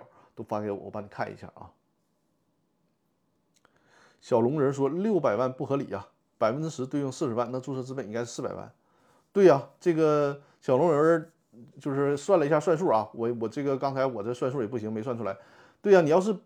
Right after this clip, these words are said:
百分之十的话，你的注册资本应该是四百万呐。你要是四百万，四百万呢，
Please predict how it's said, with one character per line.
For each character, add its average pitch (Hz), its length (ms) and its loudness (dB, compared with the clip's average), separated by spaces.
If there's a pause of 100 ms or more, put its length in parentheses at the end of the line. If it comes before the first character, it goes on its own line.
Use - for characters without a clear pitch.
(120)
百 123 120 6
分 151 80 -2
之 196 60 -2
十 156 240 -6
的 175 80 2
话， 165 160 4
你 127 100 0
的 127 80 -2
注 165 140 -6
册 156 140 -2
资 156 100 -8
本 135 140 -4
应 120 80 -8
该 135 120 -2
是 135 140 -4
四 - 160 -8
百 117 80 0
万 95 180 -4
呐。 98 80 -16 (260)
你 127 80 -8
要 165 120 4
是 175 100 -4
四 196 180 -6
百 131 140 2
万， 107 300 0 (720)
四 - 180 -10
百 160 140 4
万 147 220 2
呢， 127 220 -2